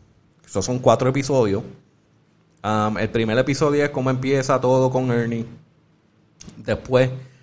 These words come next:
el segundo episodio es cu-, cuando entra, eh, Kenny Smith.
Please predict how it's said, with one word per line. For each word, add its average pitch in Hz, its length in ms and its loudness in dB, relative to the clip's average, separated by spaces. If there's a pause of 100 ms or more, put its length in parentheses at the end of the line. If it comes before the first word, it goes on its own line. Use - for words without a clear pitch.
(140)
el 110 100 -6
segundo 117 360 0
episodio 131 540 2
es 135 100 4
cu-, 123 280 -2
cuando 113 380 0
entra, 120 920 0
eh, 113 640 -2 (640)
Kenny 120 240 0
Smith. 170 340 -2